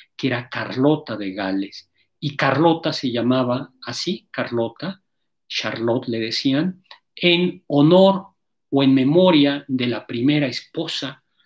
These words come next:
de, eh, Leopoldo primero. Después, en segundas nupcias, se casó con Luisa María de Francia,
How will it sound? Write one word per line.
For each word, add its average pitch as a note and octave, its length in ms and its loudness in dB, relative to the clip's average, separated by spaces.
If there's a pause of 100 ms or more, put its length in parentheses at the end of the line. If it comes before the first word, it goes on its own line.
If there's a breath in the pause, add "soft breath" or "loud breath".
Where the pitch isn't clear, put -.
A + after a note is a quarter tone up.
(140)
de, B2 480 -4 (300)
eh, A2+ 220 -10
Leopoldo G#2+ 680 -2
primero. F#2 440 -10 (140)
Después, F3 680 0
en B2 180 -4
segundas A#2+ 600 -4
nupcias, D3+ 640 0 (320 loud breath)
se - 200 -6
casó - 380 -4
con C3 360 4
Luisa C#3+ 680 4
María B2 500 0
de D3+ 100 -2
Francia, F#3+ 680 2